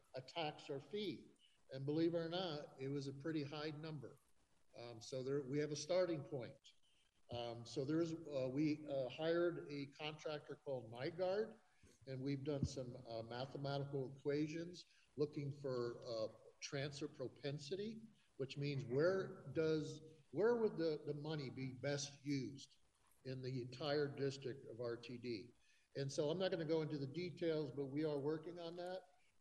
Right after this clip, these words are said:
and, uh, we're hoping to, to present that, uh, to different entities, uh, including Doctor Cog and R T D, and hopefully maybe this body. Uh, but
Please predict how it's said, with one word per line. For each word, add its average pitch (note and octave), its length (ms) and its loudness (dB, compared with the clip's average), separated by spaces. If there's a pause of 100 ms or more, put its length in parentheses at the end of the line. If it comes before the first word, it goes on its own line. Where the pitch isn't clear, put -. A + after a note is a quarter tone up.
and, B2 380 -6
uh, B2+ 140 4
we're C3+ 200 2
hoping C#3+ 340 -2
to, C3+ 120 -2 (180)
to B2+ 240 -2
present B2+ 440 -2
that, C3 220 0 (500)
uh, A#2 340 0
to C3 100 -4
different D3 360 0
entities, D#3 800 0 (160)
uh, A#2+ 260 -4
including C3 440 0
Doctor B2+ 320 0 (120)
Cog C#3 300 0 (720)
and G#2+ 180 -12
R B2 140 -2
T B2+ 200 -6
D, C3+ 380 0
and A#2 120 -4
hopefully B2 500 -4 (180)
maybe C3 240 0
this D3 220 0
body. A2+ 400 -4 (520)
Uh, A#2+ 320 0
but A#2 180 0